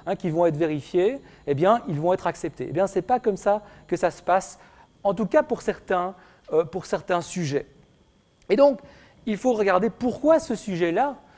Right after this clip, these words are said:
pourquoi ce sujet-là, en fait, a été le moteur de telles controverses. Il y a beaucoup, beaucoup de sujets scientifiques où il y a, euh, des, des choses avec des incertitudes et des controverses. Euh, alors,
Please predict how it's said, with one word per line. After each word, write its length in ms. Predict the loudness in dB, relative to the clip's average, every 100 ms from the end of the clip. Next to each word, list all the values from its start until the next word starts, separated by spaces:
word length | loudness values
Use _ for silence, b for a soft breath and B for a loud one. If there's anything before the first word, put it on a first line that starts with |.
| b b
pourquoi 280 | -8 4 4
ce 100 | 4
sujet-là, 580 | -2 -4 0 2 2 2
en 100 | 0
fait, 380 | -2 -2 -2 -4
a 140 | 0 2
été 240 | 2 2
le 120 | 2
moteur 560 | -2 -4 0 2 2 -2 B B
de 80 | -4
telles 380 | 0 2 4 2
controverses. 560 | -4 -4 0 0 0
Il 100 | -2
y 60 | 4
a 60 | 4
beaucoup, 360 | 4 0 0
beaucoup 280 | -4 -4 -8 -8
de 100 | -8
sujets 340 | -8 -6 -6
scientifiques 640 | -2 -4 -4 -8 -6 -8 -8 -12
où 160 | -6 -6
il 160 | -4
y 80 | 2
a, 220 | 4 4 B B B 0
euh, 520 | 2 4 2 0 -2
des, 220 | -6 -6
des 140 | -4 -4
choses 340 | 0 0 2
avec 140 | 0 0
des 180 | -4
incertitudes 680 | -4 -6 -10 -10 -8 -4 -4
et 60 | -4
des 100 | -8
controverses. 560 | -10 -10 -8 -6 -8 B B B B -4
Euh, 180 | 0 0 -2 -6
alors, 300 | 2 2 2